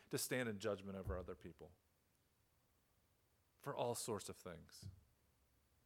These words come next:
There's no room for boasting or pride.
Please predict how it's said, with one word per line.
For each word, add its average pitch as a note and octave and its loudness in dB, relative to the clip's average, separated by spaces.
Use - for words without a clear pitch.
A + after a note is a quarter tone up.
There's A#2 4
no B2+ 10
room A#2 6
for A#2+ 4
boasting A2+ 10
or G2 4
pride. G2 2